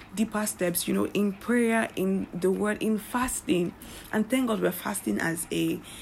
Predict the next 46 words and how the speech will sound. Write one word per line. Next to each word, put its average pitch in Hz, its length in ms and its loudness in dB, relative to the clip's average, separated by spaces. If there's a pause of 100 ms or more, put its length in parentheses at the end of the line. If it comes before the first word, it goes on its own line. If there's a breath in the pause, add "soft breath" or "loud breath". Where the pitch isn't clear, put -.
(140 loud breath)
you 180 120 0
know, 175 100 2
over 196 220 2
this 185 180 -2
program. 170 380 -2
Please 294 280 2
be 208 120 2
a 165 40 6
part 165 200 0
of 170 100 -2
the 165 80 -4
fasting 175 480 -8 (220 loud breath)
because - 240 -2
it 196 120 0
is 185 140 0
a 185 80 6
way 202 240 4
to 226 140 -2
respond 175 420 -2
to 180 80 -4
the 170 120 -6
higher 165 260 -6
calling. - 420 -8 (1600)
So - 160 -2
the 208 140 2
ways 254 180 2
to - 120 2
respond 180 300 0
to 185 60 -6
the 175 80 -2
higher 170 160 2
calling 175 240 -2
that 165 140 0
I 165 60 0
have 160 140 -2
mentioned, 170 600 -2 (240 loud breath)
submission, 196 680 0
submission, 175 680 0
submitting 202 380 0
your 180 140 0
heart 175 260 -2
and 165 120 0
your 160 100 0
mind, 156 420 -2 (420 loud breath)
consecration 185 800 0
in 165 420 0